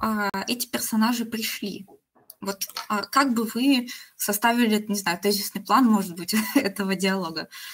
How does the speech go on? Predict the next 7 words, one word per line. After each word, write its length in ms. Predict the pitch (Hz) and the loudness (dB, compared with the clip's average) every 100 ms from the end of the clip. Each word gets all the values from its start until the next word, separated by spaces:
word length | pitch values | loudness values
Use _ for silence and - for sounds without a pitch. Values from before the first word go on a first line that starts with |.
| - - - _ _ _ _ _ _ _ _ _ _ _ _ _ _ _ _ _ _ _ _ _ _ _ _ | -16 -18 -20 _ _ _ _ _ _ _ _ _ _ _ _ _ _ _ _ _ _ _ _ _ _ _ _
С 60 | - | -6
чего 200 | - 226 | -4 -2
начинался, 640 | 196 - 262 370 - 311 | -2 -2 0 0 0 -2
что 180 | 285 - | -4 -4
было 220 | 196 185 | -4 -4
в 60 | 180 | -4
середине, 640 | 220 226 277 339 277 262 | -4 0 0 2 2 2